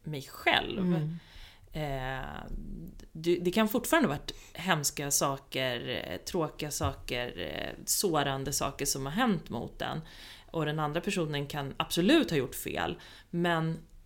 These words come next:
Speaker 1: det är ju för ens egen skull man förlåter. Det är ju, det är ju liksom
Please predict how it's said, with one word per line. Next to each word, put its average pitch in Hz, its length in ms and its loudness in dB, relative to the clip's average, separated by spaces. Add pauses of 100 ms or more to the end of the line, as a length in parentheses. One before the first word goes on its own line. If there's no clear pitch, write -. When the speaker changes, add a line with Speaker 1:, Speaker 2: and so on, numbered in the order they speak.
Speaker 1:
det 175 160 -6
är 175 40 0
ju 165 60 -2
för 165 140 -2
ens 160 200 0
egen 196 480 4
skull 151 300 0
man 151 160 -2
förlåter. - 600 0 (400)
Det 175 120 -4
är 165 140 0
ju, - 200 -4
det 175 180 -4
är 180 140 2
ju 151 260 0
liksom 95 460 -4